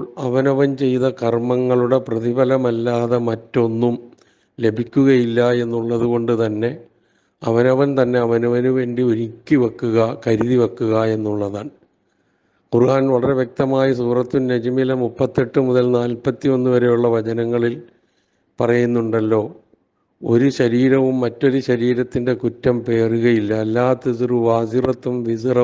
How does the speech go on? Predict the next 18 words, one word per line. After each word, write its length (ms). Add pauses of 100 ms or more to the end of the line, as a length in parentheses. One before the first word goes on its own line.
ഉഖ്റ, 340 (1120)
വലൈസ 600
ലിൽ 300
ഇൻസാനി 720
ഇല്ലാ 360
മാ 260
സഅ", 280 (340)
ഒരു 200
മനുഷ്യന് 680 (500)
അവൻ 300
അധ്വാനിച്ചതല്ലാതെ 1200
മറ്റൊന്നും 800
അവിടെ 220
ഉണ്ടാവില്ല. 580 (760)
"വഅന്ന 440
സഅയഹു 720
സൗഫ 400
യുറ", 320